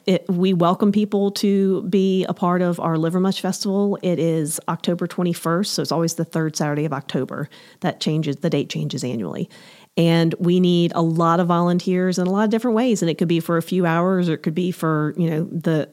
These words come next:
setup all the way through the cleanup. And so, um, probably the best way would just be to reach out to us by email and say you're interested. The other thing we will be doing is we will be adding volunteer opportunities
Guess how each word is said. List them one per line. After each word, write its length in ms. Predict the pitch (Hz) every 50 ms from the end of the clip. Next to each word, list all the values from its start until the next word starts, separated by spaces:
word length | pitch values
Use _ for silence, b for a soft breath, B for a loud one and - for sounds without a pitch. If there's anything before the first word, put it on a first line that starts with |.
| _ - - - -
setup 520 | - - - - 175 180 196 202 185 -
all 220 | - - - 170 170
the 60 | 170
way 140 | 170 165 165
through 200 | 165 - 175 165
the 60 | 175
cleanup. 520 | - - 247 247 202 156 143 147 - - - _ _ _ _ _ _ _ _ _ _ _ _ - -
And 160 | - 175 175 165
so, 460 | - - 175 175 170 170 175 170 180 -
um, 400 | 170 170 170 170 170 170 160 - _ _ _ _ B B B B B B B
probably 320 | 202 180 180 180 190 185
the 80 | 175 175
best 260 | 151 165 165 - -
way 180 | 190 175 175 180
would 120 | 175 170
just 220 | 160 170 165 - -
be 100 | 175 160
to 60 | 170
reach 260 | 156 151 151 147 -
out 220 | 165 156 156 -
to 140 | - 180 170 170
us 320 | 175 180 - - - - B B B B B B
by 120 | B 175
email 440 | - - 185 190 196 214 233 254 262
and 120 | 220 196 -
say 120 | 190 180
you're 140 | 170 196 160
interested. 580 | 165 185 - 208 - - - 233 226 226 196
The 80 | 170 160
other 160 | 165 165 180
thing 200 | 175 - 180 180
we 120 | 170 170 170
will 180 | 165 165 165
be 100 | 165 190
doing 280 | 165 185 170 170 170 165
is 160 | 156 156 -
we 80 | - 160
will 180 | 147 160 165 165
be 160 | 170 156 -
adding 320 | - 147 143 147 147 156
volunteer 720 | 156 160 160 160 160 160 156 151 - - 165 165 160 147
opportunities 800 | - 151 160 - 156 151 - - 170 165 156 156 147 147 143